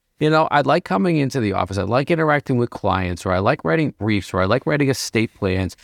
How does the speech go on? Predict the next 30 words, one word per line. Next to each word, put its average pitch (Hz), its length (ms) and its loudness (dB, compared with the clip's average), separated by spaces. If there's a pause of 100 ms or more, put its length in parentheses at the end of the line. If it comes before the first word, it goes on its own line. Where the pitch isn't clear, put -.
(160)
I 135 120 0
just 143 180 -2
can't 123 300 -2
stand, 113 400 -2
let's 98 180 -4
say, 98 340 -2 (200)
managing 104 480 -2
the 127 140 2
office." - 360 -4 (140)
So 123 160 -2
to 110 80 0
your 170 160 2
point, 98 380 -2 (340)
you're 117 100 0
exactly 113 380 0
right. 92 160 0 (460)
So 156 420 0
many 147 600 0
law 113 300 2
firms, 95 560 -4
the 107 160 -4
value 120 640 0
of 104 180 -2
the 104 100 -2
firm 98 540 0
is 110 160 -4
the 95 80 -6
personal 127 480 -2
goodwill 98 720 0 (500)
of 104 340 0